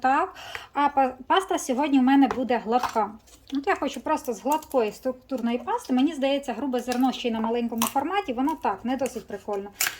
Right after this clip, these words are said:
З грубим зерном все-таки потрібно працювати, м, на великих форматах,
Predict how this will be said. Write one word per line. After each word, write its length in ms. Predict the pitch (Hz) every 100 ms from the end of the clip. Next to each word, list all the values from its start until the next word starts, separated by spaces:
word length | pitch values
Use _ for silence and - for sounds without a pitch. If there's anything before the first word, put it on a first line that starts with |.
| - 233
З 120 | 220
грубим 300 | 302 302 277
зерном 300 | 277 277 359
все-таки 440 | 330 302 302 -
потрібно 520 | 254 247 269 320 302 277
працювати, 1120 | 247 240 240 254 294 - 269 262 254 247 240 233
м, 260 | 226 240 - 240 220
на 320 | 220 233 247
великих 400 | 226 233 226 -
форматах, 600 | - 233 254 349 370